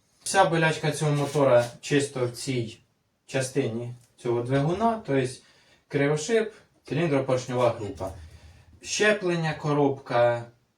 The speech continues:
е, запалення, все тут по цьому мотору хорошо. По суті, капремонт циліндропоршньової групи. Тобто будемо робити все те саме, що ми робили з моїм мотором,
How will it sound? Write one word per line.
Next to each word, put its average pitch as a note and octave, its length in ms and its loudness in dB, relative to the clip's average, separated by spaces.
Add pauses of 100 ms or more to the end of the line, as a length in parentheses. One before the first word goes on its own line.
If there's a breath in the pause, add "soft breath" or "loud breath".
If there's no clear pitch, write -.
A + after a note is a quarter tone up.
(140)
е, A#2 160 -4
запалення, A#2+ 600 2
все B2 240 -2
тут A2+ 240 -6 (420)
по B2+ 100 -2
цьому A#2 400 -6
мотору A2+ 440 -4
хорошо. C#3 600 -2 (340 loud breath)
По D3+ 100 0
суті, D3+ 320 0
капремонт D#3+ 680 4
циліндропоршньової B2 1040 0
групи. - 360 -10 (680 soft breath)
Тобто B2+ 220 -2
будемо D3+ 300 2
робити C#3 380 2
все C3+ 220 0
те C3 120 -4
саме, B2 300 -4
що B2 120 -8
ми B2 200 -4
робили C3+ 360 0
з C#3+ 60 -2
моїм G3 280 -2
мотором, C#3+ 480 -2